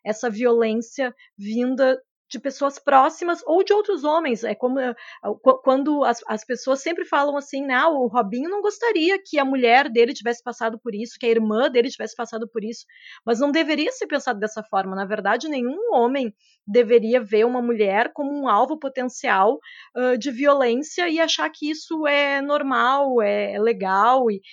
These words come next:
e de que, na verdade, ele não era um criminoso, como eu vi falando, né? Ele só, eh, ele, ele tava no meio de uma situação em que ele foi levado a agir dessa forma, então sempre tentando passar aquele pano básico, né,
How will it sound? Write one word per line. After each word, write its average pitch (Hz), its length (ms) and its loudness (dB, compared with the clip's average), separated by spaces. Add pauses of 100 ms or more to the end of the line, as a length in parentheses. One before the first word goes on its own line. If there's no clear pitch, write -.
(140)
e 196 60 -14
de 202 140 -10
que, 254 100 -10
na 240 120 0
verdade, 233 580 0
ele 311 160 -2
não 254 200 -2
era 254 220 2
um 240 80 -2
criminoso, 220 720 -2
como 202 160 -6
eu 196 60 -4
vi 202 100 -12
falando, 214 560 -4
né? 185 260 -4 (300)
Ele 220 140 -2
só, 269 340 6 (300)
eh, - 180 -4
ele, 277 180 -2
ele 277 120 0
tava 294 180 0
no 339 80 2
meio 311 160 4
de 320 60 -2
uma 320 100 4
situação 330 640 0
em 370 80 -2
que 359 100 -6
ele 339 140 -2
foi 339 260 -2
levado 311 600 2 (140)
a - 20 4
agir 226 180 -2
dessa 226 320 -4
forma, 208 300 -2
então 233 180 -6
sempre 302 320 -8
tentando 269 480 -4 (320)
passar 247 360 2
aquele 254 340 -4
pano 247 260 -2
básico, 220 580 0
né, 185 220 -8